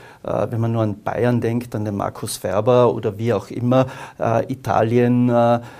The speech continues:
äh, sagen, ja, das passt uns.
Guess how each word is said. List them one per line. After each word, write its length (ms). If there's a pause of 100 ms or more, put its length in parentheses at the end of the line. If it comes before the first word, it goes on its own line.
(280)
äh, 280
sagen, 640 (100)
ja, 520
das 160
passt 360
uns. 460